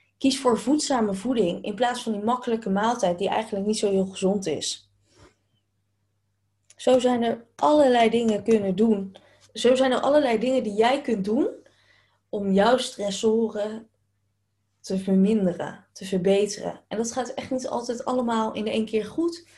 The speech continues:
Dat gaat met ups en downs. Soms gebeuren er ook gewoon heftige dingen in je leven, waardoor je stress eventjes hoger is. Dat hoort er helaas bij.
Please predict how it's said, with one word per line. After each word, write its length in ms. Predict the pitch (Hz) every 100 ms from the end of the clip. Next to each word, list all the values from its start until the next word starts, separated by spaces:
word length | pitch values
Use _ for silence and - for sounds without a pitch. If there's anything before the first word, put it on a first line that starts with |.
| - - -
Dat 120 | 208
gaat 220 | 208 202
met 220 | 190 190
ups 220 | 277 269 285
en 100 | 254
downs. 640 | 233 247 262 262 - - _ _ _ _ _
Soms 320 | - 285 240
gebeuren 420 | - 226 240 214 214
er 60 |
ook 140 | - -
gewoon 220 | 214 214
heftige 400 | 277 - - 226
dingen 300 | 233 240 214
in 80 | 214
je 100 | 208
leven, 360 | 208 208 208
waardoor 240 | 202 202 208
je 60 |
stress 320 | 202 - 233
eventjes 440 | 240 254 - - 226
hoger 520 | 208 233 - 233 233
is. 280 | 240 - _ _ _ _ _ -
Dat 140 | 185
hoort 220 | - 214
er 60 | 214
helaas 460 | 202 202 208 220 -
bij. 420 | 185 190 220